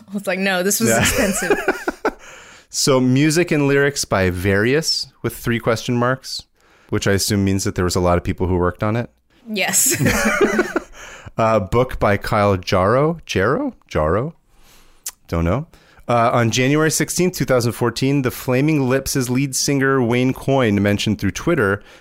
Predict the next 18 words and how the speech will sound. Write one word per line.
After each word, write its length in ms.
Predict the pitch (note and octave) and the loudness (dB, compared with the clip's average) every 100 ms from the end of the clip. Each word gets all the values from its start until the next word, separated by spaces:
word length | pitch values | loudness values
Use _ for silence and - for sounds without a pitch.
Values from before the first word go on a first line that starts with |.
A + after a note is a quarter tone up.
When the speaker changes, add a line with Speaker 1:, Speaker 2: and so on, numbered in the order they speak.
| - | -6
Speaker 2:
that 120 | A2 | 0
he 80 | A#2 | 0
was 140 | G2+ | 2
writing 280 | A2+ A#2+ A2 | 2 2 2
lyrics 320 | A2 A2 - | 2 0 -4
for 240 | - G#2+ | -2 0
a 100 | G#2+ | 0
developing 520 | G2 F#2+ G2+ G#2+ B2+ B2 | 0 0 2 2 0 -4
SpongeBob 640 | - F3 G3+ - F2+ D#2 | -2 0 0 0 -2 0
musical. 580 | D#2+ D#2+ E2+ - G2+ F2+ - - | -2 -4 -8 -6 -8 -8 -14 -6
Did 140 | B2 | -2
you 60 | D3 | 0
ever 120 | F3+ | 0
get 100 | F#3+ | 0
into 200 | F#3 G3 | 0 0
Flaming 340 | F#3 F#3+ G3 | 0 0 2
Lips? 360 | F#3+ G3 - - - - - - - | 0 -2 -6 -16 -20 -20 -20 -20 -20
Speaker 1:
Nope. 420 | G3 F#3+ A#3 - | -8 -2 -2 -4